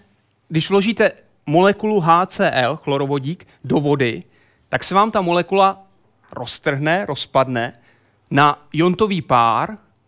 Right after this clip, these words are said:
chlor minus, chlortový, chlorový anion, čili chlor s extra elektronem navíc, a na vodík, kterému ten elektron bude chybět,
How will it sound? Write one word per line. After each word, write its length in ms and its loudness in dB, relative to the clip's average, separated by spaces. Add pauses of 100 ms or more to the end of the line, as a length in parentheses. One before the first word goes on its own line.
(160)
chlor 420 0
minus, 360 -2
chlortový, 540 -8
chlorový 420 -4
anion, 440 -2 (240)
čili 280 0 (100)
chlor 540 0 (420)
s 160 -14
extra 440 0
elektronem 540 -2
navíc, 640 -6 (560)
a 80 4
na 120 4
vodík, 640 -2
kterému 400 0
ten 160 -2
elektron 400 0
bude 180 -4
chybět, 580 -2